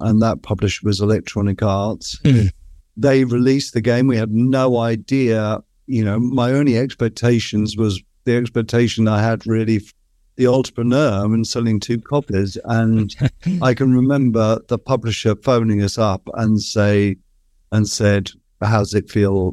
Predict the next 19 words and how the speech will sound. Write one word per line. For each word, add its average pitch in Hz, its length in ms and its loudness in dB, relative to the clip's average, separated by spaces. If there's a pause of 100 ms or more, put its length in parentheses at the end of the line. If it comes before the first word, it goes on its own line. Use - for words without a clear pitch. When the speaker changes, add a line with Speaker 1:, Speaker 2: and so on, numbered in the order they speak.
Speaker 1:
to - 140 -14
be 101 120 0
a 92 60 2
millionaire?" 92 720 0 (680)
You 110 120 0
know, 98 120 0
the 98 100 -2
game 101 300 2
had 95 200 0
sold 95 560 0 (200)
unbelievably 98 880 0
well. 98 400 2
It 95 180 -2
accounted 98 640 0
for 104 200 0
a, 95 180 0 (580)
a 113 100 0
third 110 720 0
of 98 160 -2